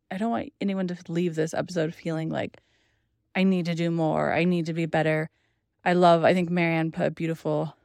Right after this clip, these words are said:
bow on it. Like, "We gave you so many ideas of things you could do." I love what Carla said, like,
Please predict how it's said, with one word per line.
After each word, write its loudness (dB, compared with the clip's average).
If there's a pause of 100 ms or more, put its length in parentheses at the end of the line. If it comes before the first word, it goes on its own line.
(240)
bow -2
on 2
it. -2
Like, -4
"We -4
gave 0
you -2
so -6
many -4 (100)
ideas -4
of -10
things -4
you -8
could -2
do." 0 (380)
I -4
love 0
what -2
Carla 0
said, -8
like, -6